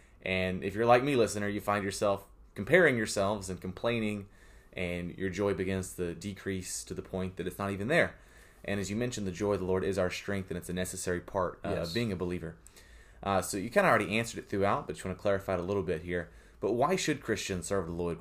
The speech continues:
Speaker 1: serve the Lord with joy?
Speaker 2: We should serve the Lord with joy for a variety of reasons. One is
Speaker 1: Mm-hmm.
Speaker 2: it is an evidence that we are the real deal.
Speaker 1: Mm-hmm.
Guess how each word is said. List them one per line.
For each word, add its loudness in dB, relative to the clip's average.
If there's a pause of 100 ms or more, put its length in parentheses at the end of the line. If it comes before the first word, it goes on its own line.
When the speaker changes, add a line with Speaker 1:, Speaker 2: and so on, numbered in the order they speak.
(100)
Speaker 1:
serve 0
the -4
Lord -2
with -8
joy? -6 (240)
Speaker 2:
We 0
should -2
serve 2
the 2
Lord 0
with -4
joy -8 (260)
for -2
a -2
variety -2
of -8
reasons. -8
One -2
is -2
Speaker 1:
Mm-hmm. -4
Speaker 2:
it -6
is -8
an -6
evidence -4
that -6
we -6
are -6
the -8
real -4
deal. -8
Speaker 1:
Mm-hmm. -6